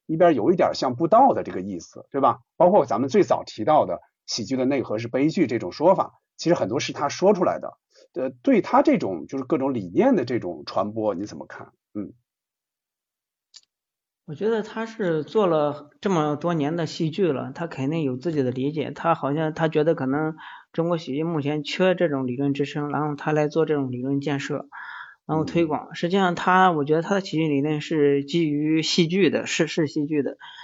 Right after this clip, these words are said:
Speaker 2: 比如古希-，
Speaker 1: 是。
Speaker 2: 古希腊的，你比如古希腊戏剧，它是说悲中有喜，喜中有悲，悲喜剧。最好的喜剧是悲剧，
Speaker 1: 嗯。
Speaker 2: 最，是，他是这，这种观点，他就是，
Speaker 1: 嗯。
Speaker 2: 实际上陈佩斯老师他是从戏剧这个基础上出，发生出来的。
Speaker 1: 嗯，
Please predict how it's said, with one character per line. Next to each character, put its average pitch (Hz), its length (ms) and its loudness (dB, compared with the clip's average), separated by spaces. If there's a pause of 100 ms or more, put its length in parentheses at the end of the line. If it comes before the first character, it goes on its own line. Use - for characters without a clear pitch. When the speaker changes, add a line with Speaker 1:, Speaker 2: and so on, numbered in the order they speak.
(160)
Speaker 2:
比 151 100 -2
如 143 60 2
古 156 240 2
希-， - 180 -6
Speaker 1:
是。 - 60 -10
Speaker 2:
古 147 160 -2
希 170 180 2
腊 185 160 6
的， 139 140 6
你 143 140 2
比 151 120 0
如 170 100 4
古 160 140 -2
希 139 140 -2
腊 202 140 4
戏 165 140 -2
剧， 139 120 2
它 143 160 -4
是 139 180 -6
说 135 180 2
悲 147 160 2
中 156 180 0
有 156 100 0
喜， 139 140 -8
喜 127 160 -2
中 139 120 4
有 135 80 4
悲， 147 180 4
悲 165 160 4
喜 131 160 -4
剧。 151 300 -6 (540)
最 180 120 4
好 156 100 4
的 147 80 6
喜 139 120 0
剧 156 100 4
是 156 100 0
悲 165 180 6
剧， 165 140 4
Speaker 1:
嗯。 143 60 -2
Speaker 2:
最， 151 320 2
是， - 220 -2
他 156 160 0
是 151 120 -2
这， 160 160 2
这 170 140 2
种 139 140 0
观 127 200 2
点， - 280 -6
他 - 120 -4
就 156 100 0
是， 131 300 -6
Speaker 1:
嗯。 104 280 -8
Speaker 2:
实 151 100 -6
际 160 60 -2
上 170 100 -2
陈 147 140 0
佩 151 80 0
斯 156 120 0
老 131 140 2
师 135 100 -4
他 151 160 -4
是 147 200 -4 (400)
从 151 200 -6
戏 156 180 -4
剧 143 140 2
这 139 180 2
个 127 300 -2 (260)
基 175 120 0
础 156 180 -8
上 127 140 -12
出， 139 220 -6
发 147 220 0
生 156 180 -4
出 143 120 -12
来 - 160 -6
的。 - 60 -12 (800)
Speaker 1:
嗯， 90 280 -10